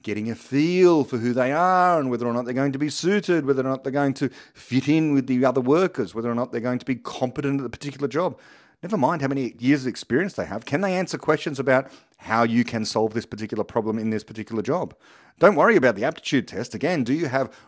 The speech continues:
relevant knowledge for this particular position? So once more, even when trying to take the examples out of the realm of the casino, we're still left with this abstract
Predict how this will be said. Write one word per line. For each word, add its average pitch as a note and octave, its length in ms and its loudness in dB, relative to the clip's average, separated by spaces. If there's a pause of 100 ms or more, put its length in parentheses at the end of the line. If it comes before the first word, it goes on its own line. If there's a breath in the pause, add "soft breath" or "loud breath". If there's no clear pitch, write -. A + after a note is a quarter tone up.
relevant G2+ 460 2
knowledge A#2 480 4
for G#2 180 -4
this G2+ 140 -8
particular A2+ 360 -10
position? B2+ 600 -4 (220)
So - 160 -4
once E3+ 260 -2
more, E3 180 2
even G#3+ 460 -2
when F3+ 460 -4
trying D#3+ 480 -2
to D#3 180 -2
take D3 600 0 (360 loud breath)
the D#3 120 0
examples C3+ 520 -2
out D3+ 200 -2
of D#3+ 80 -2
the F3 80 0
realm C3 500 0 (160)
of A#2+ 220 0
the D3 80 2
casino, D#3 720 -4 (180)
we're G3+ 140 0
still B3+ 340 -2
left A3 380 -2
with E3+ 260 2 (460 soft breath)
this F#3+ 320 -2 (120)
abstract F#3 760 -4